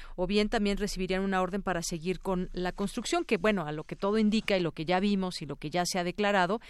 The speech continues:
es que no va a continuar este, este nuevo aeropuerto. Y hay otras, eh, declaraciones ya posteriores a estos resultados, que son las, las declaraciones propias de quien será el próximo presidente ya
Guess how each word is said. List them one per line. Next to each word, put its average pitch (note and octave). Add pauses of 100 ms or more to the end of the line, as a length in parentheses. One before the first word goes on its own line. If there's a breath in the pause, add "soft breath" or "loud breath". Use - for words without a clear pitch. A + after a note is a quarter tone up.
(200 loud breath)
es F3
que G3+
no F#3+
va F#3
a F3+
continuar E3
este, D#3+ (300 loud breath)
este E3+
nuevo E3+
aeropuerto. G3+ (360 loud breath)
Y A#3+
hay D4+
otras, C#4
eh, G3
declaraciones G#3
ya G#3
posteriores G3+
a F3+
estos F#3+
resultados, F#3+
que F#3
son F3+
las, F#3 (340 loud breath)
las E3+
declaraciones F3
propias F#3 (220 loud breath)
de D#3
quien F3
será F3
el F3
próximo E3+
presidente F#3
ya D#3+